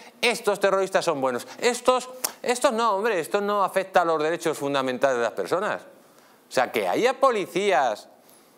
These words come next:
que se han jugado la vida, que están en el hospital, algunos que se han quedado paralíticos. Otro señor ha muerto en el aeropuerto por las manifestaciones de estos psicópatas. Pero eso no es terrorismo.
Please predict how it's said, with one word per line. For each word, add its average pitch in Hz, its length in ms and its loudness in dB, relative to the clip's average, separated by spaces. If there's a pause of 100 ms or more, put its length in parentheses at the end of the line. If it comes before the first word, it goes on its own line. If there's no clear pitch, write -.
(140)
que 139 140 0
se 147 100 0
han 202 140 2
jugado 160 400 2
la 127 100 2
vida, 143 380 0 (160)
que 143 120 4
están 190 260 2
en 240 60 2
el 220 60 2
hospital, 160 500 0 (180)
algunos 175 340 2
que 165 80 -4
se 180 40 0
han 180 60 -2
quedado 185 220 2
paralíticos. 120 760 0 (380)
Otro 180 260 2
señor 160 440 0
ha 127 160 4
muerto 156 420 2
en 131 60 2
el 117 80 0
aeropuerto 107 720 -2 (240)
por 110 160 2
las 104 100 0
manifestaciones 110 680 -4
de 123 100 0
estos - 320 -4
psicópatas. 92 880 -4 (680)
Pero 147 260 -2
eso 156 240 -4
no 123 160 -4
es 110 140 -8
terrorismo. 82 560 -6